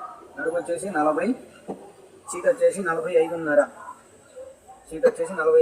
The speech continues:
ఐదున్నర. నలభై నడుము అంటే పది. నలభైలో నాలుగు వంతు పది.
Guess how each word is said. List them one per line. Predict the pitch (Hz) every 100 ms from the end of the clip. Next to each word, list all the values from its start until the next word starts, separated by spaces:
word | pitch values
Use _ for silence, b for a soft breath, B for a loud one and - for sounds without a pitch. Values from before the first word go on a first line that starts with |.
| 147
ఐదున్నర. | 285 254 - - - _ _ _ - 135
నలభై | 151 165 165
నడుము | 165 175 - - _ _ - -
అంటే | 277 - - - - - - - - - _ -
పది. | 294 339 294 - - - - - - - - _ - -
నలభైలో | 269 285 170 160
నాలుగు | 151 160 156
వంతు | 156 151
పది. | 147